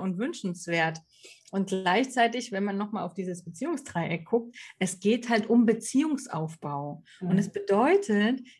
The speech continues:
Speaker 1: ich muss in diesem Fall Menschen kennenlernen, die pädagogischen Fachkräfte kennenlernen. Und sie müssen mich kennenlernen und auch mein Kind.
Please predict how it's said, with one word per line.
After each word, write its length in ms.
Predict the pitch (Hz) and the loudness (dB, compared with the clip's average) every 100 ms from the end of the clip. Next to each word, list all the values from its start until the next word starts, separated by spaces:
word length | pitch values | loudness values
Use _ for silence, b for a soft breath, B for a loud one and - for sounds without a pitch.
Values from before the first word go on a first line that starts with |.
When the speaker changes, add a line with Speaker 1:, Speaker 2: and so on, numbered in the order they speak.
| _ | _
Speaker 1:
ich 240 | 175 - 180 | -8 -6 -2
muss 720 | 175 190 202 302 - - - | 0 2 2 0 -4 -14 -14
in 140 | - 175 | -8 -6
diesem 300 | 202 233 254 | -4 -4 -6
Fall 440 | - 190 208 240 | -6 -2 0 2
Menschen 380 | 202 202 226 254 | 4 2 0 -4
kennenlernen, 800 | 240 302 320 185 160 160 156 156 | -4 -2 0 0 -2 -4 -6 -6
die 120 | 175 | -8
pädagogischen 580 | 175 185 185 202 208 214 | -8 -6 -4 -4 -6 -6
Fachkräfte 600 | 269 269 - 180 - 175 | -6 -8 -8 -10 -8 -10
kennenlernen. 560 | 175 170 165 156 160 | -8 -6 -4 -4 -4
Und 140 | 165 175 | -4 -2
sie 140 | 214 | 0
müssen 280 | 214 208 208 | 2 0 0
mich 180 | 220 233 | -2 -2
kennenlernen 560 | - 175 160 156 156 - | -6 -4 -2 -4 -4 -2
und 300 | 214 214 - | -2 -2 -6
auch 140 | 180 | -6
mein 180 | 185 185 | -4 -4
Kind. 260 | 233 226 | -2 -2